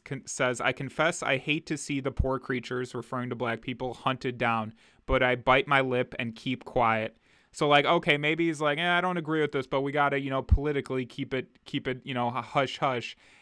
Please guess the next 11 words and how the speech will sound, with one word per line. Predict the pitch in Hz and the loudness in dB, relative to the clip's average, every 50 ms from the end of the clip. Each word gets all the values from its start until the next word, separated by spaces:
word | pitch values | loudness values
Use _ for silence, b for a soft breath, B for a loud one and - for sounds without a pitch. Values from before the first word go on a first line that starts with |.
| b | b
And | b 160 165 175 | b -2 -2 0
then | 180 190 | 0 2
it | |
was | 185 180 175 190 | 0 0 0 0
interesting | 202 190 - 190 185 - 190 180 | -2 -2 -4 -6 -4 -4 -4 -4
to | 170 165 | -4 -4
me, | 165 165 165 170 | -2 -2 -2 -2
he | 165 - - 165 | -2 -6 -8 -8
shares | 156 - - 180 175 175 175 170 151 - | -8 -4 -2 -2 0 0 -2 -4 -6 -6
a | - 147 | -6 -6
speech | 139 - - - _ 170 160 160 160 - - - - - | -6 -8 -12 -12 _ -8 -8 -8 -10 -10 -14 -14 -14 -16